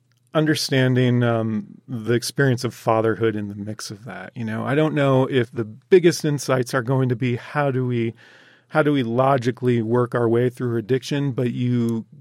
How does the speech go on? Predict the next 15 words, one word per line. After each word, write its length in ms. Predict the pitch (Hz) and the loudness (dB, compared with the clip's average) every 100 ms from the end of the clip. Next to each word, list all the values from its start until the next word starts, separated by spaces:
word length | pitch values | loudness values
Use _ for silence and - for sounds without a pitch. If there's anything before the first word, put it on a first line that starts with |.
| - | -12
can 360 | - 123 117 - _ _ _ | -4 -2 -2 -4 _ _ _
hear 560 | _ - 175 156 143 139 | _ 2 4 6 4 2
and 120 | 131 120 | -4 -2
understand 920 | 127 117 - - 120 117 113 110 104 180 | 0 0 -2 -4 -2 -2 -2 -4 -8 -10
that 340 | 120 117 113 _ - | -4 -2 -4 _ -10
emotional 600 | 110 120 120 - 110 107 | -2 0 0 -2 -8 -6
anguish 400 | 113 107 104 - | -6 -4 -6 -4
of 120 | 107 | -6
the 80 | 101 | -8
father, 520 | - 110 107 107 107 - - - - | -6 -4 -2 -2 -4 -6 -20 -20 -10
his 220 | 120 113 | -6 -6
struggle 480 | - 131 123 117 117 | -4 0 2 2 0
to 180 | - | -2
really 540 | 113 120 120 117 113 113 - - - _ - | -4 0 2 4 2 2 -8 -20 -20 _ -10
identify 960 | 131 123 120 127 120 123 120 117 113 | -2 0 2 2 2 2 4 4 2